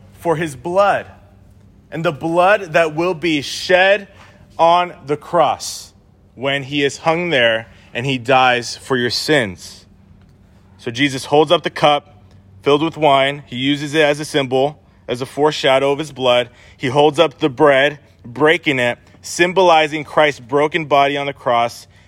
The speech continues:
the cup symbolizing the blood of Christ that will be shed on the cross. This now symbolizes not only how God will save Israelites, but how God will save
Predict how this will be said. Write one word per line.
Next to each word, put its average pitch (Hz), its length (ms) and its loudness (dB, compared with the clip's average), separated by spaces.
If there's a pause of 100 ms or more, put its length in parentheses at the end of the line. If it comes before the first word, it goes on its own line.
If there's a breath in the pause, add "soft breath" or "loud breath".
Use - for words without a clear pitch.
the 135 100 -4
cup 170 320 0
symbolizing 147 720 0 (180 soft breath)
the 135 120 -2
blood 147 360 2
of 170 120 -2
Christ 131 440 0 (160 soft breath)
that 131 140 -2
will 135 100 -2
be 131 120 -8
shed 131 280 -4
on 131 100 -4
the 123 60 -12
cross. 113 440 -2 (260 soft breath)
This 180 260 0
now 214 260 2
symbolizes 135 960 0 (540 soft breath)
not 175 340 0
only 220 280 -2
how 180 220 2
God 170 280 2
will 156 100 -6
save 180 480 0 (320 soft breath)
Israelites, 139 920 -2 (1000)
but 135 100 0
how 147 260 -2
God 160 460 2
will 214 160 -2
save 156 580 -2